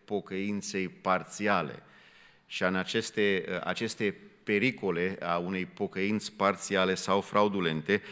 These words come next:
le-am văzut, eh, atât de clar zise și am văzut cum ne afectează pe fiecare din noi. Nu le voi repeta în dimineața aceasta.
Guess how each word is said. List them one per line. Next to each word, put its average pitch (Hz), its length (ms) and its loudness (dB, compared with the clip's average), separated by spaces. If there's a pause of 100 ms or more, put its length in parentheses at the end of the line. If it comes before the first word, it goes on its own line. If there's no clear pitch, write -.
(300)
le-am 95 260 4
văzut, 92 460 0
eh, 107 60 -2 (340)
atât 90 340 -4
de 95 220 -2
clar 98 460 2
zise 90 340 -4
și - 140 -4
am 92 120 -2
văzut 90 280 -4
cum 110 320 -8
ne 107 100 0
afectează 101 640 -4
pe 92 240 -6
fiecare 95 680 -2
din 92 220 -6
noi. 95 300 0 (340)
Nu 107 160 -6
le 104 100 2
voi 90 180 -2
repeta 87 640 -2
în 95 180 -6
dimineața 87 520 -4
aceasta. - 600 -6